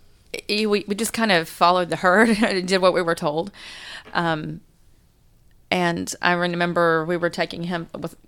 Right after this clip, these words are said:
we were taking him to the M E's office. So by then it's, it's, it's morning. It's cold is ridiculous. I mean, and,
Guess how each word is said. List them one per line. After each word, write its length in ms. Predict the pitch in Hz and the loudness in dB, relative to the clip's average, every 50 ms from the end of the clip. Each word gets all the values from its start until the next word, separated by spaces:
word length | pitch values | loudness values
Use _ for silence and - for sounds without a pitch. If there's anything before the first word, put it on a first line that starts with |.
| _ - - | _ -20 -14
we 60 | - | -6
were 60 | 180 | -4
taking 220 | 196 196 180 180 | -2 -2 0 0
him 100 | 175 180 165 | -2 -2 -4
to 100 | - 165 | -4 -4
the 40 | - | -4
M 120 | - 160 | -2 -2
E's 140 | 160 151 147 | -2 -2 -2
office. 380 | 139 135 - - 180 - - - - - - - - - - - - - - | -2 -4 -6 -8 -8 -8 -8 -8 -10 -16 -20 -18 -16 -16 -16 -16 -18 -10 -6
So 400 | - - 196 180 175 165 165 - - - | 0 4 4 6 6 4 2 -2 -4 0
by 140 | - 185 190 | 2 2 2
then 240 | 185 208 220 226 220 | 4 4 2 2 2
it's, 640 | 214 - - - - - - - - - - - - - - - _ - _ _ _ _ _ - - _ _ _ _ _ - - - - - - - | 2 0 0 -2 -2 -2 -2 -2 -2 -4 -6 -8 -12 -18 -20 -20 _ -20 _ _ _ _ _ -20 -20 _ _ _ _ _ -20 -20 -20 -20 -20 -8 -6
it's, 440 | 160 180 - - - - - - - - - | -4 -4 -4 -6 -10 -10 -12 -14 -18 -10 -4
it's 220 | - 190 185 - 185 | -2 -2 -2 -2 -4
morning. 560 | 175 185 190 196 185 175 175 175 185 196 - | -2 2 2 4 4 4 2 2 0 -2 2
It's 720 | - 175 - 233 - - - - - - - - - - - - _ _ - | 2 2 2 2 -2 -4 -4 -4 -6 -6 -8 -12 -16 -20 -20 -20 _ _ -6
cold 760 | - - - - - - - - - 202 208 208 196 185 170 | -6 -6 -6 -6 -8 -8 -8 -4 0 4 6 6 8 6 6
is 140 | 160 156 156 | 2 0 -2
ridiculous. 640 | 160 160 151 160 156 160 156 151 156 - 147 - - - | -4 -6 -4 -6 -6 -6 -6 -4 -4 -6 -6 -6 -2 0
I 120 | 170 165 160 | 2 4 4
mean, 300 | 160 156 156 156 156 151 | 4 2 2 2 0 0
and, 300 | 165 175 170 160 - | -2 -2 -4 -6 -6